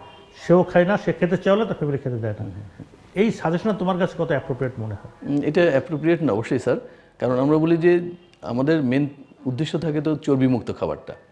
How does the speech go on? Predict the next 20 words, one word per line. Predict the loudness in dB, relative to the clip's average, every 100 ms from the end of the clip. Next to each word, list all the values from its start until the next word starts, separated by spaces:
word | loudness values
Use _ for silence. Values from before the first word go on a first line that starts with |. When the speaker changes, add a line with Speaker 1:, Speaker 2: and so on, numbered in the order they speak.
| _ _ -20 -20 -20 _ _
Speaker 2:
তো | 2
আমরা | 4 4
যদি | 2 2
এটিকে | 2 2 -2 -2
একটু | -4 -2
মডিফাই | 2 2 4 0
করে | 2 0
বলি | 0 -2 -2 -6 -20 -20 -20 _ _ _ _
সাধারণ | -2 0 2 0
পা-, | -2 -6
মা-, | -6 -8 -4
জনগণের | -2 -2 -2 -2
জন্য, | -2 -2 -2
তাহলে | -4 -6 -6
খুব | -6 -8 -10 -6
সুন্দর | -2 0
হয় | 0
আমার | -2
মনে | -4
হয়। | -8